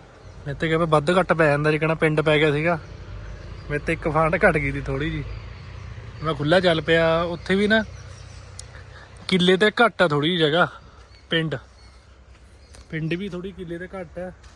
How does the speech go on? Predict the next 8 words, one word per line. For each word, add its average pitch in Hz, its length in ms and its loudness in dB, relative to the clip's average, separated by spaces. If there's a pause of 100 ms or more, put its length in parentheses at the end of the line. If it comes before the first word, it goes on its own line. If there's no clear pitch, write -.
(520)
ਤੇ 156 300 -12
ਉਹਦੇ 170 220 -8
ਕਰਕੇ 196 240 -6
ਮੈਂ 185 140 -8
ਖੁੱਲ੍ਹਾ 165 260 -6
ਤਾਂ 185 100 -8
ਚੱਕ 170 260 -12
ਲਿਆ। 165 220 -10